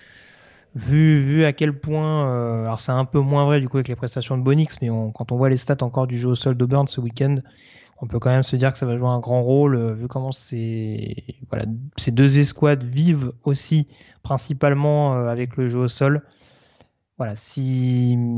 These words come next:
s'ils perdent ce match-up-là, à mon avis, ça va être un petit peu compliqué, et je vois quand même Texas A and M en capacité de, de, de déranger Auburn.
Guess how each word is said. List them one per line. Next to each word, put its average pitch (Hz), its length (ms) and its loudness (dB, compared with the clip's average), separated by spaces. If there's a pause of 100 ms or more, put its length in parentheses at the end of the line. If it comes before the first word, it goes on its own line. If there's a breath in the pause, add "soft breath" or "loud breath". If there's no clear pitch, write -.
(160)
s'ils 123 280 -2
perdent 147 260 2
ce 156 100 2
match-up-là, 147 480 2
à - 20 4
mon 139 140 0
avis, 131 120 -2
ça - 140 -10
va 127 60 -4
être 127 120 -6
un 131 120 -4
petit - 180 -8
peu 135 220 0
compliqué, 127 1080 0
et 113 60 -2
je 110 120 -6
vois 123 160 0
quand 160 200 0
même 208 180 2
Texas 156 400 -2
A 139 60 2
and - 20 4
M 156 160 2
en 151 80 0
capacité 139 540 -2
de, 120 420 0
de, 117 220 -4
de 117 180 -6
déranger 135 420 4
Auburn. 135 460 4